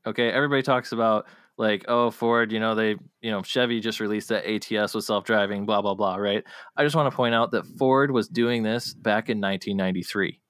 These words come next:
okay? And it is, if you go look at, watch the, a great movie that came out in nineteen ninety-three called Jurassic Park, okay, you will see Ford Explorers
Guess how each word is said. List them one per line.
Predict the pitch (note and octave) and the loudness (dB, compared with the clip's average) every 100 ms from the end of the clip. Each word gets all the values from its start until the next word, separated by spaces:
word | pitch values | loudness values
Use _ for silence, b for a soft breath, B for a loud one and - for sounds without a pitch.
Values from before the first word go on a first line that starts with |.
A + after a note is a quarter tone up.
| _ - _ - | _ -20 _ -6
okay? | - G2+ G#2 B B B - - | 0 0 0 B B B -20 -6
And | A#2+ A#2 A2+ A2 - _ | 0 2 2 0 -10 _
it | B2 | 0
is, | D3 C#3+ D3+ _ | 2 0 -4 _
if | B2+ B2 | -2 0
you | |
go | B2 C#3+ | 2 2
look | C#3+ C3 C3 - | 4 2 0 -2
at, | A#2 G#2+ - | 0 0 -6
watch | - A#2+ A#2 - | -2 2 2 0
the, | B2+ A#2+ A#2 | -4 0 2
a | G#2+ F#2+ | 2 0
great | A#2+ B2 | 0 0
movie | C3 A2+ A2+ | 0 0 2
that | A2 | 0
came | G#2 A2+ G#2+ | -2 -2 0
out | G2+ | 0
in | G2+ | 0
nineteen | G#2 G#2 B2 | -4 -2 -2
ninety-three | A#2+ B2+ - G#2 | -2 -2 -2 -4
called | - G#2 | 0 -2
Jurassic | G2+ G2 G2 C3+ - | 2 0 2 -2 0
Park, | G2 F2+ _ B B | 0 0 _ B B
okay, | G2 - F#2+ A2+ B B B | -10 -2 -2 -2 B B B
you | - A#2+ | 0 2
will | C3+ | 4
see | C#3 B2 | 4 2
Ford | B2 A#2 A#2+ | 4 4 4
Explorers | C#3+ - D#3+ B2 G2 B2+ - | 0 -2 2 4 4 0 -4